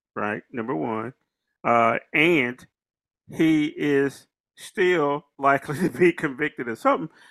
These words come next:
because here's the last piece of this, Val, before we take a break. There was a plea deal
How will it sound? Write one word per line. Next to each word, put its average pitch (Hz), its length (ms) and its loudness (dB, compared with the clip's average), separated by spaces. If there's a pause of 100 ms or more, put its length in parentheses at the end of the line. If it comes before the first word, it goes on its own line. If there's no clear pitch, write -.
(140)
because 165 380 2
here's 226 220 2
the 185 80 0
last 160 300 2
piece 156 200 -6
of 127 80 -6
this, 117 160 -8
Val, 113 300 0
before 123 300 -8
we 113 120 -6
take 117 180 -6
a 120 60 -10
break. 120 260 2 (560)
There 196 140 6
was 226 320 4
a - 80 -2
plea 180 280 -2
deal 120 440 -2